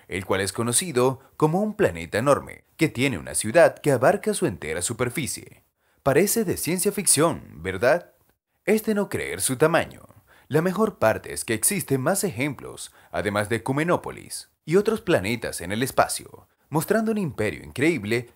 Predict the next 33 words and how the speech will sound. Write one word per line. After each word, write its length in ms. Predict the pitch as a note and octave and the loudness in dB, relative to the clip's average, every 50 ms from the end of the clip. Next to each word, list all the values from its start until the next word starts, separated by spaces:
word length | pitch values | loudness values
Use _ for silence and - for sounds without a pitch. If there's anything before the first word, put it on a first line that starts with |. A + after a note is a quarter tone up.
| _ _ | _ _
que 100 | - F3 | -2 4
parece 300 | - F3+ G3 G#3 - A#3 | 4 4 4 4 0 -2
imposible 540 | G#3+ - F3 C3+ - - D3+ A#2 E2 D2+ - | 0 0 0 0 2 0 0 -2 -2 -6 -8
que 80 | E2+ | -10
esté 140 | D#2+ - A2 | -8 -8 -6
gobernado 600 | F2+ G#2+ G#2 A#2 B2 D#3 F3+ E3+ C3+ B2 C3 B2 | -4 0 0 2 2 4 4 4 4 4 0 2
por 140 | - C#3 C3 | 2 0 0
solo 220 | - G3+ G#3 G#3+ | 2 0 0 0
una 160 | G#3+ G#3+ G#3+ G#3 | 0 -2 0 0
persona, 600 | E3+ A2 G2+ - - A#2 F2+ C2 A1 - - _ _ - _ | 0 0 2 0 0 0 -2 -4 -10 -16 -20 _ _ -20 _
por 140 | - G#2 G#2 | -4 -2 0
su 160 | - B2+ A#2 | 0 -2 0
gran 200 | A2+ A2 D3 F3 | 0 0 0 2
tamaño. 600 | F3+ G3+ F#3+ E3+ F#2+ - - A1+ - - - F#2+ _ _ _ _ | 0 2 2 2 0 0 -6 -16 -20 -20 -20 -20 _ _ _ _
Pero 180 | - D3+ D3+ D3+ | 0 2 2 2
existe 460 | B2+ - - C#3+ D3+ C3+ - - C#2+ | 0 0 0 0 0 -2 -2 -8 -6
la 100 | C#2+ D#2+ | -6 -4
real 300 | D#2+ F2 F#2 F2+ F2+ E2+ | -2 0 0 0 0 -2
posibilidad 580 | G#2+ G2+ - G#2+ G2+ G#2+ G2+ G2+ G2 C#3 F3+ F3 | -4 -4 -4 -4 -4 -4 -4 0 0 0 2 2
del 140 | G#3 G3 | 0 2
desarrollo 600 | F3 G#3 G3 - F3+ B2+ - A2 A#2 A2 - C#2 | 2 -2 0 2 0 0 2 2 0 0 -2 -8
de 80 | - D2 | -10 -10
una 140 | D#2 E2 E2 | -10 -8 -6
civilización 840 | - G#2+ F#2 G2 G2+ G#2+ - - C3 - F#3 E3+ C#3+ C3 C#3 B2+ - _ _ _ _ _ | -6 -6 -6 -6 -4 -4 -4 -2 -2 -2 -2 -2 -4 -6 -8 -10 -14 _ _ _ _ _
que 100 | - E3+ | -8 -4
pudiera 320 | C#3+ D#3 D#3 F3+ G#3 A3 | -2 0 0 2 2 2
encerrar 580 | A#3 A3 F#3+ - E3+ A2 D2+ D#2+ G2 F#2+ D#2 - | 2 0 0 0 0 0 0 0 0 0 0 -2
su 140 | - - A2 | -6 -8 -4
mundo 460 | C#3 F3 F3 C3+ G#2 A2+ A#2+ B2 - | -4 -2 -4 -2 2 2 2 2 0
en 140 | D3 C#3+ F3 | -2 -2 -2
un 100 | G3+ G#3 | -2 -2
urbanismo 560 | A3+ A3 F#3 D#3+ G#2 D#2+ D#2+ F#2 F#2+ G#2+ G#2 | -2 -2 -2 -2 -2 -2 -6 -8 -6 -6 -8
interminable, 800 | G#2+ G#2+ - A#2 A#2+ C3+ C#3+ D#3 C3 E2+ C2+ B1+ A1 G1+ G1+ _ | -8 -4 -4 -4 -4 -4 0 0 0 0 0 -6 -16 -18 -20 _